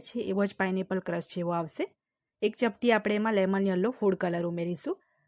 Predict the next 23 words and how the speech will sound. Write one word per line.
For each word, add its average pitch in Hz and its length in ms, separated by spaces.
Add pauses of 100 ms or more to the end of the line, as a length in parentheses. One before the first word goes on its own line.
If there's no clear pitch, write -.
કલર 233 240
પણ 240 160
અહીંયા 226 260
totally 214 400
ઓપ્શનલ 208 360
છે, 294 140
તમે 214 220
કલર 196 300
પણ 190 220
એનો 202 100
નેચરલ 196 420
રાખી 180 380
શકો 180 260
છો. 320 200 (1200)
હવે 202 200
બરાબર 233 360
એને 220 200
મિક્સ 202 180
કરી 175 220
લઈએ 170 400
અને 196 240
slow 226 180 (120)
to 240 80